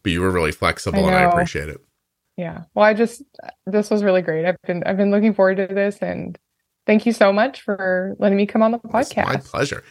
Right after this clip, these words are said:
Speaker 1: Seriously, get out there and find a different way to help people, okay? And then, and then call me back.
Speaker 2: <laughs>
Speaker 1: Seriously, and then tell me what it is later.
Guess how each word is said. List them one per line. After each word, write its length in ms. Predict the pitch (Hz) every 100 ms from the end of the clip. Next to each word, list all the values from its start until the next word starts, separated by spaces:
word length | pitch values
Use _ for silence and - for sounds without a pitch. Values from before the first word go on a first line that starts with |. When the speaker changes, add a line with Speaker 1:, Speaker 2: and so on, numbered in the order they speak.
| -
Speaker 1:
Seriously, 460 | - - 202 87 - _
get 120 | 156
out 200 | 175 170
there 160 | 165 120
and 100 | 95
find 240 | - 123
a 40 | 123
different 320 | 120 117 87
way 120 | 104
to 100 | 95
help 200 | 85 76
people, 260 | - - -
okay? 340 | 67 85 92 117
And 120 | - 107
then, 160 | 110 113
and 220 | 127 120
then 140 | 135
call 200 | 143 147
me 120 | 165 160
back. 320 | 143 143 196
Speaker 2:
<laughs> 60 | 151
Speaker 1:
Seriously, 280 | 302 339
and 80 | 101
then 100 | 117
tell 140 | 131 147
me 120 | 165
what 180 | 151 143
it 80 |
is 240 | 143 85 87
later. 300 | 78 50